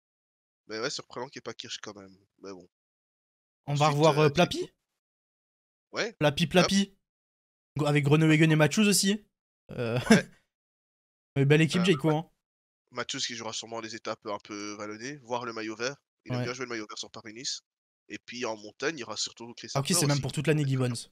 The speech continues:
Speaker 2: Je te recoupe, mais
Speaker 1: Pour toute l'année ?
Speaker 2: apparemment, là, euh, c'est, c'est, le chat le dit. Bastien.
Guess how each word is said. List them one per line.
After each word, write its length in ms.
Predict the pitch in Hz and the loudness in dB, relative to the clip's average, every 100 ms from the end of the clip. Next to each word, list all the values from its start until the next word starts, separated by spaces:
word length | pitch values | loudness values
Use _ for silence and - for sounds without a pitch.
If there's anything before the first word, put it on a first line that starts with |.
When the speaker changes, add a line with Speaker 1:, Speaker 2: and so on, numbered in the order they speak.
| - | -14
Speaker 2:
Je 60 | |
te 60 | - | -6
recoupe, 300 | 117 117 143 | -6 -6 -10
mais 240 | 123 113 127 _ _ _ _ _ _ _ | -8 -10 -10 _ _ _ _ _ _ _
Speaker 1:
Pour 120 | - - | -20 -18
toute 200 | 214 220 | -8 -4
l'année ? 280 | 240 330 - 120 | -4 -6 -8 -6
Speaker 2:
apparemment, 600 | 123 135 131 143 156 143 | 0 2 4 4 2 2
là, 280 | 143 139 | 2 2
euh, 100 | 120 | 0
c'est, 220 | 123 139 135 | -4 -4 -2
c'est, 140 | 143 | 0
le 120 | 147 | 0
chat 180 | 143 208 | 4 4
le 80 | 214 | 4
dit. 140 | 147 139 | 2 6
Bastien. 420 | 165 - 156 | 6 6 4